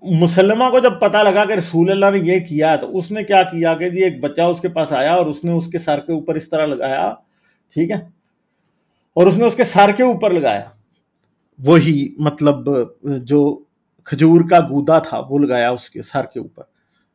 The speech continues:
तो क्या हुआ जी, वो बच्चा जो है वो गंजा हो गया।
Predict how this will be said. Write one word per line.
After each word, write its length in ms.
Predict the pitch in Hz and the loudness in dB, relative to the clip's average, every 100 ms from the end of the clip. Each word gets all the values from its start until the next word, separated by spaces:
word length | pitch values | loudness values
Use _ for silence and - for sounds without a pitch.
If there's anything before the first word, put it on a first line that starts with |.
| _ | _
तो 80 | _ | _
क्या 140 | - 170 | 4 4
हुआ 260 | 180 151 | 6 2
जी, 200 | 147 180 | 2 -2
वो 240 | 165 143 151 | -4 -2 -2
बच्चा 360 | 123 - 151 | -4 -2 0
जो 100 | 147 | 0
है 60 | 156 | 0
वो 100 | 156 | -2
गंजा 300 | - 131 123 | -6 -8 -6
हो 180 | 120 104 | -6 -8
गया। 160 | 95 | -12